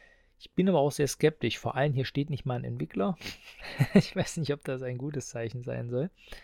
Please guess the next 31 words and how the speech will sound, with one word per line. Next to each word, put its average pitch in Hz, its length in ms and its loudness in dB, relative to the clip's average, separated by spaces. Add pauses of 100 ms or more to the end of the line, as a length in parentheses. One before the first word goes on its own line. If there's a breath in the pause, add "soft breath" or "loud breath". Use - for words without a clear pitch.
(520 loud breath)
Zumindest, 139 520 -2
äh, 127 160 0
der 123 140 -2
Artist 147 340 0
steht 156 200 0
dabei. 143 340 2 (640 loud breath)
Ja, 117 140 2
und 117 100 -4
Publisher, 139 480 0
ich 127 100 -4
glaube, 127 240 0
das 120 120 -4
ist 151 40 -12
auch - 140 -6
ihr - 80 -6
erstes 123 320 -4
Spiel, 127 320 0
was 113 160 -2
sie 120 260 -4
machen. 117 340 -4 (260)
Womit 160 440 8
werben 151 240 8
sie? 123 180 2
Sie 180 280 0 (220)
werben 151 340 2
mit 147 300 -2
A 147 40 4
R, 143 440 6
also 131 320 0
Augmented 131 560 -2
Reality. 151 640 2